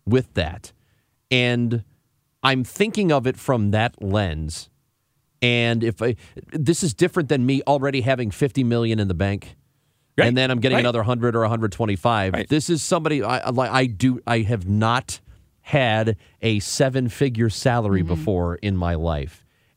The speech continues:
Speaker 1: and if this were presented to me as an opportunity, I don't know that I would say no to it. I, I want to say that I would,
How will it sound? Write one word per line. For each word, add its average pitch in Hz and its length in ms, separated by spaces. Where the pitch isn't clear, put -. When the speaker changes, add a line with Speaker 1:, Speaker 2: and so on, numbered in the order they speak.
Speaker 1:
and 117 420
if 120 200
this 120 300
were 123 360
presented 123 720
to 113 100
me 98 180
as 82 100
an 82 120
opportunity, 90 840
I 120 100
don't 135 360
know 135 160
that 127 140
I 127 60
would 120 140
say 123 240
no 117 240
to 104 220
it. 80 140
I, 131 220
I 131 120
want 131 440
to 165 120
say 110 320
that 92 160
I 90 100
would, 82 460